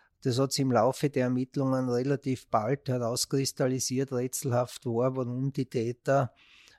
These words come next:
äh, eben den Ausweis zurückgelassen haben, den Personalausweis oder Reisepass.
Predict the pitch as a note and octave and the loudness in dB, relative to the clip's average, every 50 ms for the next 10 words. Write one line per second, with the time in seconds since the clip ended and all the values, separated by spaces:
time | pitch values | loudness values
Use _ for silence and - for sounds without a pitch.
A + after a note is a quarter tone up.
0 | _ _ - D#3 B2+ B2 B2 B2 B2 A#2+ A2+ G#2+ - _ _ - C#3 C3 B2+ B2+ | _ _ -10 -4 0 2 4 4 4 2 0 -4 -8 _ _ -4 0 0 2 2
1 | - C#3 C#3 C#3 C3 A2+ - _ _ _ _ _ B2 A#2 A#2 A#2+ B2+ - B2 A#2+ | 2 2 2 2 0 -4 -8 _ _ _ _ _ -4 -2 -2 -2 -4 -4 -2 -2
2 | B2 B2+ - - C#3+ C3+ C3+ - - - C#3 C3 C3+ C#3 C#3 - D3 C3 C3 B2+ | -2 -2 0 2 2 2 2 0 0 0 2 4 2 2 4 4 4 4 4 4
3 | B2+ - - C#3 B2+ B2+ C3 C3+ - B2+ A#2+ A#2 B2+ A#2+ A2 B2 A2+ G#2+ A#2+ C3 | 2 2 0 0 0 0 0 0 0 -2 -2 0 0 -2 -2 -2 0 0 0 0
4 | B2+ B2+ B2 - C3+ B2+ B2+ B2 - A#2 - B2 A#2 A2 G#2+ A2+ A#2 - C#3 - | 0 -2 -4 -4 -4 -4 -2 -2 -4 -4 -2 -2 -2 0 -2 -2 -2 -2 -2 2
5 | - C3 C#3 C3+ - - | 2 4 4 4 2 0